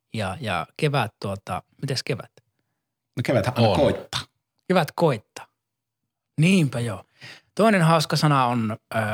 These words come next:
Speaker 1: antaa, kun siis <clears throat> ikkuna tai ovi antaa järvelle tai johonkin. Niin se on jotenkin hieno ilmaisu, mutta musta tuntuu, että se on aika lailla jumissa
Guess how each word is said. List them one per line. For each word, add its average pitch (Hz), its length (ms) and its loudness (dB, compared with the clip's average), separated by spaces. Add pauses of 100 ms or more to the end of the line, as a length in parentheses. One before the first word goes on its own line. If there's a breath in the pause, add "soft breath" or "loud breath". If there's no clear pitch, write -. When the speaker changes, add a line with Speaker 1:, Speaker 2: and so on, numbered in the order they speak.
Speaker 1:
antaa, 139 680 0 (200)
kun 139 140 -4
siis 131 280 -4 (540)
<clears throat> 147 600 -2
ikkuna 143 500 -2
tai 127 160 -2
ovi 156 320 4
antaa 113 540 0
järvelle 110 500 -6 (100)
tai 82 180 -10
johonkin. 92 440 -14 (520)
Niin 131 80 -4
se 151 140 0
on 110 280 -4 (380)
jotenkin 143 320 -2
hieno 131 360 0 (380)
ilmaisu, 127 340 -4
mutta 139 220 -2 (300 loud breath)
musta 160 120 -2
tuntuu, 156 200 2
että 147 80 -6
se 170 80 4
on 165 180 0
aika 151 120 2
lailla 151 140 2
jumissa 156 540 0